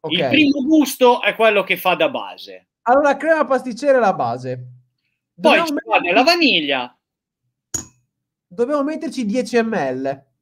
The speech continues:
Speaker 1: in totale.
Speaker 2: Facciamo una roba, facciamo una roba figa.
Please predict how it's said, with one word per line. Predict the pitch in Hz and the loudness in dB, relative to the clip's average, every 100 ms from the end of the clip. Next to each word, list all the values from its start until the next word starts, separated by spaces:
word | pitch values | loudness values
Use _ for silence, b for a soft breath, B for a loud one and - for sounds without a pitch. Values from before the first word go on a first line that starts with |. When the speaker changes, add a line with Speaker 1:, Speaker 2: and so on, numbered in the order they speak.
| _ _ _ | _ _ _
Speaker 1:
in | 180 196 | -6 -4
totale. | 190 160 127 123 123 - - - _ _ _ _ _ _ _ _ _ _ _ _ _ _ _ - _ _ _ _ _ _ _ _ _ _ _ _ _ _ | -2 -2 -2 -2 -4 -6 -14 -20 _ _ _ _ _ _ _ _ _ _ _ _ _ _ _ -20 _ _ _ _ _ _ _ _ _ _ _ _ _ _
Speaker 2:
Facciamo | 143 - 277 240 | -10 -6 -4 -2
una | 175 160 | -2 0
roba, | 156 156 151 147 139 - | 2 2 2 2 0 -8
facciamo | - 165 294 | -16 -8 -4
una | 233 | 0
roba | 175 160 151 | 0 0 -2
figa. | - 135 127 131 113 113 | -4 -6 -4 -4 -6 -10